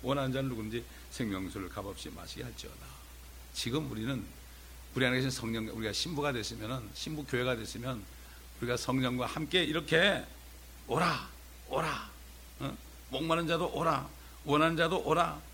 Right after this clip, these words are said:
누군지 예수 믿으면 영생을 얻을 것이다." 이걸 얘기하는 얘기입니다. 마지막 복음 전하는 거예요. 이건 기회를 주는 거예요. "이는 내가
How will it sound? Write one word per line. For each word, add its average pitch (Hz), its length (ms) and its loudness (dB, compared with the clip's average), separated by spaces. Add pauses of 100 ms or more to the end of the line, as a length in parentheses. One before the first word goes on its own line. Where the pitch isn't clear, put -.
(440)
누군지 117 280 0
예수 110 220 0
믿으면 113 440 -2 (500)
영생을 123 420 4
얻을 113 180 0
것이다." 110 300 -4
이걸 135 220 -2
얘기하는 110 340 -4
얘기입니다. - 240 -12 (920)
마지막 127 340 -2
복음 143 280 0
전하는 139 280 0
거예요. 147 160 -6
이건 135 180 -10
기회를 160 320 0
주는 170 200 -4
거예요. 170 160 -8 (2250)
"이는 123 240 6
내가 113 260 6